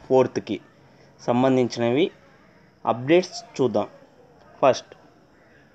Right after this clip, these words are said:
రాష్ట్రంలో ఇల్లు లేని పేదలకు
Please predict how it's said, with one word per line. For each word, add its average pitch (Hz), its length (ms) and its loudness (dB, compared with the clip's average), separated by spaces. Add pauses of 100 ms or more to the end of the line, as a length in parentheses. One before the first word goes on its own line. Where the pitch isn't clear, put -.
(600)
రాష్ట్రంలో 185 640 4 (100)
ఇల్లు 147 200 2
లేని 156 280 4
పేదలకు 135 760 2